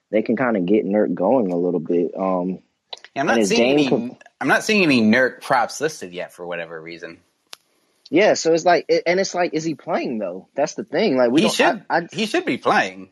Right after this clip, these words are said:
Speaker 1: Yeah.
Speaker 2: Um, I don't know. He w-, you're right. He was great in the bubble last year when he came back, and he just hasn't seemed to get his foot. He's had, he's battled injuries all season, kind of, like, nagging ones, not as bad as last year, but you're right. He just hasn't seemed to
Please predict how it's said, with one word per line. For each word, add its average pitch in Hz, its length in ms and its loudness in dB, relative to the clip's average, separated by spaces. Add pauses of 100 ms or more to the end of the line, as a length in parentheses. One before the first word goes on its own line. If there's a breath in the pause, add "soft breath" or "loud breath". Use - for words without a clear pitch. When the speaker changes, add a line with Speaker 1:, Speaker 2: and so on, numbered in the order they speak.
(520 loud breath)
Speaker 1:
Yeah. 117 280 2
Speaker 2:
Um, 87 560 -2
I 123 100 -4
don't 147 100 -4
know. 107 240 -2 (200)
He - 140 -8
w-, 196 140 -2
you're 156 160 0
right. 131 200 0
He 147 80 -10
was 190 140 -8 (120)
great 190 260 -2
in 165 60 -18
the 123 80 -12
bubble 127 320 -4
last 95 300 -10
year 107 80 -12
when 98 80 -16
he 98 60 -14
came 107 200 -12
back, 120 220 0
and 107 100 -10
he 107 80 -8
just 113 180 -12
hasn't 127 280 -6 (120)
seemed 135 280 -6
to 110 40 -8
get 110 120 -2
his 95 160 -8
foot. - 180 -10
He's 120 160 -10
had, 139 300 -2 (260 loud breath)
he's 143 120 -8
battled 202 300 2
injuries 120 440 -6
all 98 160 -6
season, 104 480 -12
kind 104 160 -8
of, 90 100 -10
like, 90 220 -8
nagging 107 460 -2
ones, 90 220 -10
not 104 140 -4
as 92 80 -12
bad 101 200 0
as 87 100 -12
last 123 260 0
year, 85 220 -10
but 87 320 -10
you're 107 140 -12
right. 95 200 -2
He 110 160 -12
just - 460 -14
hasn't 120 280 -12
seemed 120 180 -2
to 90 100 -2